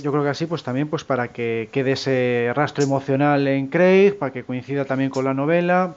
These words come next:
Pero bueno, a mí yo hubiera, me gusta más Tracy porque se involucra más en la acción, ayuda a Bond en todo momento, eh, es una relación también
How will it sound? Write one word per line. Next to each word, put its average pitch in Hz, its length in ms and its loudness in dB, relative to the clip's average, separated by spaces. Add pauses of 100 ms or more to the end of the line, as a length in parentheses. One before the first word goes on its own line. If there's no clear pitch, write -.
(160)
Pero 120 100 -6
bueno, 135 160 0 (300)
a 120 100 -10
mí 151 260 0
yo 147 120 2
hubiera, 160 180 4
me 147 340 -6
gusta 156 200 2
más 165 140 2
Tracy 190 320 2
porque 180 380 -2 (260)
se - 120 -4
involucra 147 400 2
más 147 160 0
en 151 80 -2
la 156 100 2
acción, 185 420 4
ayuda 143 280 2
a 139 40 2
Bond 143 180 0
en 135 80 -4
todo 143 220 -2
momento, 180 580 0 (440)
eh, 120 160 -6
es - 120 -10
una 147 120 2
relación 139 420 0
también 143 420 0